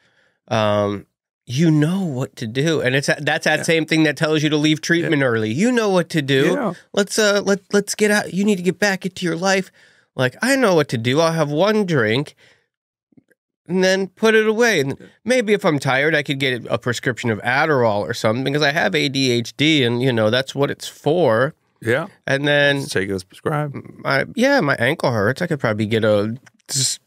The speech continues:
Speaker 1: a prescription
Speaker 2: Yeah.
Speaker 1: to, uh, some sort of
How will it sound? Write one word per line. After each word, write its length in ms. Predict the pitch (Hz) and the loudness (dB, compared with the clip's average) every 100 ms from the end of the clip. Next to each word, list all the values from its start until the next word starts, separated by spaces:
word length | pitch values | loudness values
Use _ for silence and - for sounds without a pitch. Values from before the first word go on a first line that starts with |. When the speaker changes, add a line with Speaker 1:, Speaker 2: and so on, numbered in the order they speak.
| - | -4
Speaker 1:
a 200 | 131 110 | 0 0
prescription 800 | - 135 - - 113 - - 117 | 0 -4 -4 -2 -2 0 0 0
Speaker 2:
Yeah. 120 | 110 | 0
Speaker 1:
to, 300 | 104 123 110 | 0 0 2
uh, 260 | 101 95 104 117 - | 2 2 0 -6 -6
some 280 | 127 107 | -2 0
sort 200 | 107 110 | 0 0
of 260 | 107 101 - | 0 -2 -8